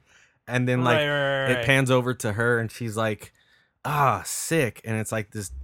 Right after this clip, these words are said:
Speaker 1: creepy dude just, like, lurking at her. <laughs>
Speaker 2: Yeah, yeah, just, like, fucking staring from, like, a half a foot away.
Speaker 1: Or, like, there's one where a guy's like, "I, uh,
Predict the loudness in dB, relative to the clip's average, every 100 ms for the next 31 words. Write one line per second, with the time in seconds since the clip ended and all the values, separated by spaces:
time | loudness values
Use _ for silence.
0 | -12 -12 -4 -4 -2 -2 -2 -2 -4 -4
1 | -4 -4 -4 -2 2 4 4 2 -2 -6
2 | -6 -8 -14 _ _ -20 -20 -20 -18 -16
3 | -14 -16 -16 -14 -10 -8 -8 -4 -2 0
4 | 2 4 2 0 -2 0 0 0 0 -2
5 | -6 -6 -4 0 2 4 4 0 -4 -12
6 | -4 -4 -2 0 2 0 0 2 0 0
7 | -2 0 2